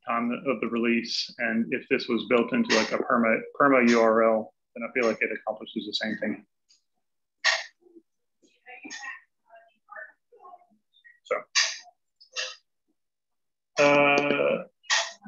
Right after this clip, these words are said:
good stuff. Um, you had, there were a couple other links, I think, in one of, in, in the, in the, the email when you first proposed this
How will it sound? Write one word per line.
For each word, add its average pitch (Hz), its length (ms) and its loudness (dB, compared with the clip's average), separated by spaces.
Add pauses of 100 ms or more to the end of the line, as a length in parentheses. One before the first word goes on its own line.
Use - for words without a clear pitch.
good - 140 2
stuff. - 360 -2 (4000)
Um, 139 420 0
you 143 220 2
had, 170 320 4 (1300)
there 143 100 4
were 143 200 4
a - 20 -10
couple 165 200 2
other 139 200 4
links, 123 380 0
I 123 60 0
think, 123 240 -4
in 120 140 -2
one 120 140 -4
of, 117 160 -6 (320)
in, 135 380 -4
in 131 160 6
the, 120 240 2
in 131 80 -2
the, 123 200 -2 (200)
the 143 80 -4
email 131 360 4
when 120 120 4
you 117 120 2
first 123 240 0
proposed 117 400 0
this - 400 -2